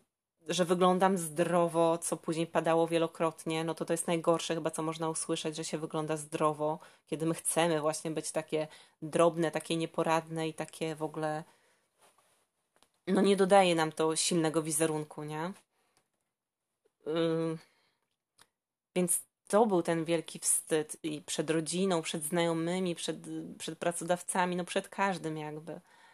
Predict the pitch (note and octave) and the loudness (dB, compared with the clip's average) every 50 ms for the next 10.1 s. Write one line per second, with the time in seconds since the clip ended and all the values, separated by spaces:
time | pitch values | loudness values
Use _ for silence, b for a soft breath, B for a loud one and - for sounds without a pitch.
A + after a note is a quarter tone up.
0 | b b b b b - F3+ - G3 - G#3 G3 F#3 F#3+ G3 - G#3 G#3 G#3 G3 | b b b b b -2 -2 -2 2 2 4 6 6 4 4 4 -2 0 0 -2
1 | F3+ F3 F3 - F3+ F3+ - F#3 E3+ F3 F3 F3 F3+ F3+ F3 F3 E3+ - F3+ F3 | -2 -2 0 0 0 0 0 -2 -2 -2 -2 0 0 2 2 2 2 0 -2 -4
2 | - F3+ F3+ - - - - E3+ E3 E3 E3 F3+ F#3 _ _ _ _ _ _ _ | -6 -6 -4 -4 -6 -2 0 0 0 0 -2 -6 -10 _ _ _ _ _ _ _
3 | _ _ _ _ - - F#3+ E3+ F#3 F3+ E3+ F3 F#3+ G3+ F#3 D#3+ D#3 - - - | _ _ _ _ -6 -4 0 2 4 4 4 4 4 6 4 4 2 2 -6 -8
4 | - D3+ D3+ D3+ D3+ E3+ - _ - D#3+ D#3 D#3+ - - - D#3+ D#3 D3+ D3+ D#3 | -6 -6 -6 -6 -8 -10 -8 _ -4 -4 -2 -2 -4 -4 -4 -4 -6 -6 -6 -8
5 | D#3 D#3 - - F3 F3 E3+ E3+ E3 F#3 - F#3 - - G3 F#3+ - A3+ G3 F#3 | -10 -10 -10 -6 -4 -4 -4 -4 -6 -8 -8 -6 -4 -4 -6 -2 0 0 0 0
6 | F#3+ G#3 G3+ - _ _ - - A3 G#3 G3 - - - - F3+ F3 F#3 B B | -2 -4 -4 -4 _ _ -8 -4 -4 -4 -4 -4 -6 -2 -2 -2 -2 -2 B B
7 | B B B B B _ _ _ _ _ _ _ _ - G#3 G#3 G3 G#3 G#3 G#3+ | B B B B B _ _ _ _ _ _ _ _ -4 -2 0 2 4 4 4
8 | G3+ G3+ G3+ F#3+ F3+ F3 F3 E3+ F3 - - - F#3+ F#3 F#3 - E3+ E3+ - D#3+ | 4 2 2 0 -2 -2 -8 -10 -10 -14 -4 -4 -4 -2 2 0 0 0 2 0
9 | E3 D#3 D3+ D3 D#3+ D3 D#3 D#3+ D#3 D#3 D#3+ D#3+ E3 F3 F#3+ G#3+ G#3+ - - G3+ | 0 -2 -2 -6 -8 -6 -4 -4 -2 -2 -2 0 2 2 2 2 0 0 0 0
10 | G3+ F#3 | 0 -2